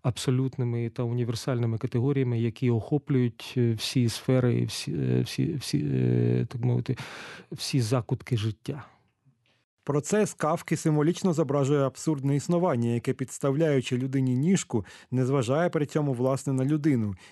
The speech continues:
Speaker 2: її добрі й погані вчинки. Коли головного героя роману Йозефа К. затримують невідомі чоловіки без явних на те підстав,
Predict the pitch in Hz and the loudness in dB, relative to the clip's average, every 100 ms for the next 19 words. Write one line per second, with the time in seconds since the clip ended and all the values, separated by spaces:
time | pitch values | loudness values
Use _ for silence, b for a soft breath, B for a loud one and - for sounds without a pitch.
0 | - 123 117 127 123 147 131 127 120 120 | -6 -4 0 0 2 0 0 0 0 0
1 | 127 - 170 120 107 107 B B B - | -2 0 0 0 -2 -12 B B B -2
2 | - 226 190 208 202 208 170 190 196 170 | 2 4 4 4 4 2 2 4 4 4
3 | 165 185 165 143 151 135 139 143 170 147 | 2 2 2 2 2 0 -2 -2 0 0
4 | 120 123 160 151 135 127 131 139 143 143 | 0 0 0 2 2 2 0 0 0 0
5 | 131 143 143 147 143 208 143 123 147 131 | 0 0 0 0 -2 -2 0 2 0 2
6 | 135 139 127 127 139 - - 117 98 | 0 -2 -2 -2 -4 -4 -2 -2 -4